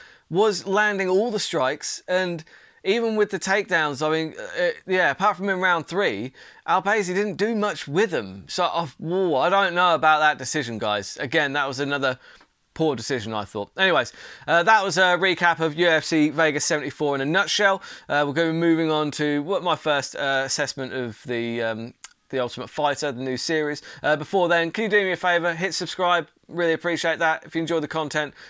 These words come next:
or even if you don't, hit subscribe. Don't care. Just, could you hit subscribe? Thank you. Appreciate it.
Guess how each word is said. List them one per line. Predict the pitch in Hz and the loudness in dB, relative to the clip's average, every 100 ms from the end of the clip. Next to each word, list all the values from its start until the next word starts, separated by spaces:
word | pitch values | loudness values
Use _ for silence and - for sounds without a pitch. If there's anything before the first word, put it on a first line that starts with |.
| - | -2
or | 196 | 0
even | 233 226 | 0 -2
if | 185 | -2
you | 165 | 0
don't, | 151 151 107 | 0 -2 -4
hit | 147 156 | -6 -6
subscribe. | 147 - 165 160 | -6 -2 -2 0
Don't | 233 202 | -4 -2
care. | 196 98 | -2 -2
Just, | 170 - - - - | -8 -12 -20 -16 -8
could | 196 | -4
you | |
hit | 208 226 | -4 -4
subscribe? | 208 - 214 196 196 _ | -6 -2 0 0 -4 _
Thank | - 139 113 | -6 -4 -6
you. | 104 - _ | -12 -14 _
Appreciate | 143 139 113 92 | -4 -2 -4 -8
it. | - | -10